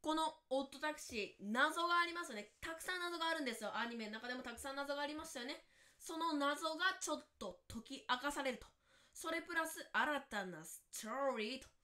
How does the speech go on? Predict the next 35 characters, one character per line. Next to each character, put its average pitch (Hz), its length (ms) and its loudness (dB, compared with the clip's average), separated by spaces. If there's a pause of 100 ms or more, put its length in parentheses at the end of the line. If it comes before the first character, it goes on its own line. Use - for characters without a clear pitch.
(220)
と 214 160 -10
て 226 140 -8
も 233 140 -4
楽 262 260 -2
し 302 80 -4
み 285 80 -2
で 269 120 2
ご 254 100 -2
ざ 294 100 2
い 320 60 0
ま 330 120 0
す。 - 160 -10 (1200)
も 165 320 -14
う 151 40 -16 (180)
最 220 260 -4
高。 - 240 2 (2000)
東 226 320 0
宝 247 320 0
シ 277 200 -6
ネ 294 140 0
マ 262 140 0
ズ 180 140 -10
新 220 420 -4
宿 262 320 -4
他 269 320 -4
に 277 140 -4
て 277 160 2
全 285 340 -2
国 247 140 2 (180)
公 302 160 -4
開 339 160 2
と、 - 140 -4 (600)
神 269 340 -2
で 208 100 2
す。 - 260 -10